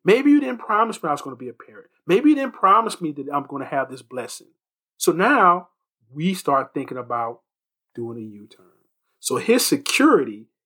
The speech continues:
keeps not only the enemy from derailing us, but from us aborting the trip ourselves.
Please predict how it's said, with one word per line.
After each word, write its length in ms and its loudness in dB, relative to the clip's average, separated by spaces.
keeps 460 -2
not 340 4
only 340 2
the 260 -8
enemy 460 2
from 240 -2
derailing 540 2
us, 220 -2
but 120 -10
from 220 -6
us 420 2
aborting 460 4
the 60 -4
trip 280 2
ourselves. 840 -6